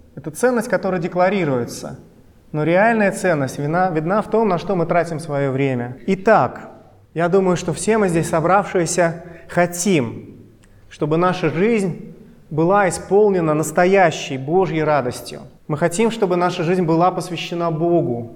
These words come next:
По крайней мере, мы это декларируем. Мы хотим, чтобы мы были более жертвенными. И мы пытаемся это выдавить из себя. И ничего не выходит. Что же не так? Возможно, мы начинаем не с того конца.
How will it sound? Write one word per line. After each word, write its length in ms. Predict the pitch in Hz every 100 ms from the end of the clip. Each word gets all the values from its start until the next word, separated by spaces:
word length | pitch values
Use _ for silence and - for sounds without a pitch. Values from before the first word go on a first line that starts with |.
| - -
По 60 | 127
крайней 260 | 165 180 180
мере, 180 | 175
мы 100 | 170
это 140 | 165 165
декларируем. 880 | 147 156 160 170 160 123 117 117 - - -
Мы 80 | 143
хотим, 300 | 165 160 220
чтобы 480 | - 185 190 196 - - - -
мы 100 | 156
были 200 | 185 196
более 300 | 175 208 208
жертвенными. 760 | 190 202 - 160 135 123 120 - - -
И 80 | 170
мы 120 | 208
пытаемся 500 | 208 208 226 220 -
это 140 | 180 175
выдавить 540 | 143 196 156 131 127
из 200 | 120 -
себя. 400 | 143 127 127 127 - -
И 80 | 175
ничего 220 | 196 202
не 80 | 165
выходит. 420 | 143 - 127 127 - - - - _ -
Что 160 | -
же 80 | 165
не 120 | 175
так? 400 | 175 139 113 - - - - - _ -
Возможно, 420 | 147 170 233 180
мы 120 | 175
начинаем 680 | 175 175 185 196 165 131 117 - - -
не 160 | 156
с 80 | 175
того 260 | 175 170 165
конца. 640 | 156 143 - 123 123 -